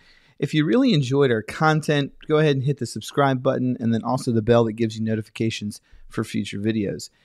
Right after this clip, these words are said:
And on today's episode, we actually start off, or not start off, but conclude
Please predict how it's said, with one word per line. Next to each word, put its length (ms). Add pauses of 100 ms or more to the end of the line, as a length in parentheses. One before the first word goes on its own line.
(300)
And 100
on 140
today's 340
episode, 500
we 140
actually 760
start 340
off, 280
or 120
not 160
start 200
off, 200
but 160
conclude 680